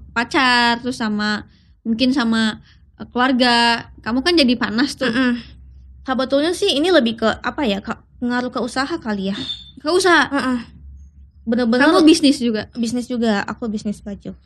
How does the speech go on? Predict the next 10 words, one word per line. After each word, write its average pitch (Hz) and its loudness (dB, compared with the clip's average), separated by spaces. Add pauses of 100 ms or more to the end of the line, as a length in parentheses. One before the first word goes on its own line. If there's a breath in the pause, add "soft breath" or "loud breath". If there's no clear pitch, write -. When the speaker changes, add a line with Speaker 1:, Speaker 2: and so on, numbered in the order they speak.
(120)
Speaker 1:
Gimana 262 2
usahanya? 220 -2 (540 loud breath)
Speaker 2:
Bus-, 233 -6
langsung 240 -2
menurun. 240 -4 (1900 soft breath)
Speaker 1:
Wah, 269 -12 (100)
menurunnya 254 -2 (260)
j-, 226 -8
Speaker 2:
Menurun 254 0
drastis. 269 0